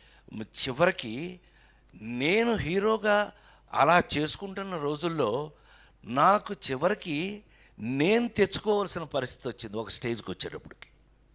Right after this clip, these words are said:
అందులో మీ అందరికీ బాగా తెలిస్తే ముందు చెప్పుకోవాల్సిన పేరు ఈవీవి సత్యనారాయణ, నేను తెచ్చుకున్నవాడు.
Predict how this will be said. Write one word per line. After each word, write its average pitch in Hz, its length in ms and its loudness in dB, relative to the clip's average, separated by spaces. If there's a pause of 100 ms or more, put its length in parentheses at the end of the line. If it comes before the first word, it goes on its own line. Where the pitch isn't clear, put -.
(580)
అందులో 170 300 0
మీ 175 140 -2
అందరికీ 143 340 -2
బాగా 131 340 4
తెలిస్తే 117 760 -6 (360)
ముందు 139 240 -8
చెప్పుకోవాల్సిన 123 760 -4
పేరు 104 300 -10 (120)
ఈవీవి 104 420 -4
సత్యనారాయణ, 76 600 -8 (640)
నేను 123 220 -4
తెచ్చుకున్నవాడు. 80 600 -10